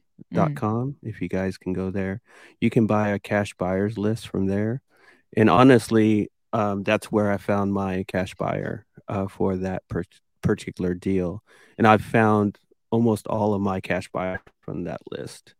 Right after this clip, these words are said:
Speaker 1: as well. So,
Speaker 2: Got
Speaker 1: um,
Speaker 2: it.
Speaker 1: just a, a gem there for you guys to
Speaker 2: Definitely.
Speaker 1: kinda, if you ca-, can, I pay it for, for the full year on that. And then, um, I just start calling people in the area that have bought in,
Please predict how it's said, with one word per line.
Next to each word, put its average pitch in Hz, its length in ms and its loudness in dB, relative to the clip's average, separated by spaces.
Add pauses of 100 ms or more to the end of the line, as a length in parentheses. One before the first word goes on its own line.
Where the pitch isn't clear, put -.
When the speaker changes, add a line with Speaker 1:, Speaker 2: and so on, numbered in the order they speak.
(140)
Speaker 1:
as 113 160 -6
well. 76 260 -4
So, 95 380 -4 (320)
Speaker 2:
Got 143 240 0
Speaker 1:
um, 101 160 4
Speaker 2:
it. - 20 -2
Speaker 1:
just 107 200 -2
a, 98 180 2 (100)
a 110 140 2
gem 101 420 4
there 101 240 2
for - 120 -4
you 98 140 0
guys 95 320 -2
to 92 300 -6
Speaker 2:
Definitely. 151 540 -8
Speaker 1:
kinda, 104 280 2
if - 140 -6
you 104 200 4
ca-, - 140 -8 (100)
can, 104 240 2
I 110 120 0
pay 113 220 4
it - 100 -4
for, 101 400 0
for 104 220 0
the 92 80 -6
full 101 400 2
year 120 520 0 (200)
on 110 180 0
that. 135 220 0 (760)
And 107 280 4
then, 107 480 2
um, 101 540 -2
I 120 100 2
just 123 160 0
start 127 240 4
calling 113 420 2
people 107 380 0
in 104 200 2
the - 160 -4
area 104 340 0
that 98 160 -4
have 98 240 -6
bought 98 300 -2 (160)
in, 101 360 -2